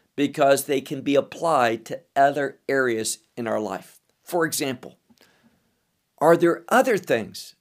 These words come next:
that can render us impure, that can contaminate us spiritually? Absolutely. What goes into our, our bodies through our eyes or through our ears, those things that we see and hear.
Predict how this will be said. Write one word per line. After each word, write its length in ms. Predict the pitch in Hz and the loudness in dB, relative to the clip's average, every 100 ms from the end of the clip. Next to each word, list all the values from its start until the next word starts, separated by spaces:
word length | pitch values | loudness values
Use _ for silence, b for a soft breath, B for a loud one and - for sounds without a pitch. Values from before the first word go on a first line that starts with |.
| - | 0
that 160 | 165 165 | 0 0
can 240 | 165 147 | -4 -2
render 320 | 165 208 202 | -2 -2 0
us 260 | 175 180 - _ | 0 -2 -8 _
impure, 760 | 170 180 180 - 220 175 104 - b b b | -4 -4 -4 -4 -2 -2 -2 -10 b b b
that 180 | 175 170 | 2 4
can 160 | 180 | 0
contaminate 880 | 165 - 160 - 202 208 175 147 143 | -2 -6 -6 -4 -4 -4 -4 -4 -2
us 140 | 160 - | -4 -2
spiritually? 800 | - - 214 202 - 117 117 110 _ - | -4 -2 0 2 0 -2 -4 -8 _ -8
Absolutely. 880 | 131 131 - - 165 170 202 113 90 _ _ _ B B B | -6 -6 -2 -2 -2 -6 -6 -12 -18 _ _ _ B B B
What 500 | 113 165 - - 139 | 6 6 6 -4 -6
goes 400 | 120 175 196 175 | 6 8 8 2
into 760 | 196 208 185 - 226 196 196 - | -2 -4 -6 -4 -2 -2 -4 -2
our, 420 | 160 165 170 - - | 4 6 6 2 0
our 180 | 156 156 | 4 4
bodies 600 | 135 196 208 175 147 - | 2 2 4 4 0 -2
through 240 | - 180 | -2 2
our 280 | 175 170 - - | 4 4 0 0
eyes 680 | 190 196 165 95 - - - B B B | 2 4 0 -4 -8 -10 -12 B B B
or 140 | 151 147 | 4 4
through 280 | - 175 | 4 6
our 260 | 170 160 - | 6 6 0
ears, 760 | - 220 175 104 - - - - B B - | -2 0 0 -2 -10 -10 -10 -12 B B 4
those 300 | 196 196 - | 6 6 2
things 240 | 190 190 | -2 0
that 120 | 190 | 0
we 140 | 165 180 | 0 0
see 600 | - - 220 208 190 - | 2 0 0 -2 -4 -4
and 160 | 156 | -4
hear. 480 | 160 - 226 170 - | -4 -6 -4 -4 -8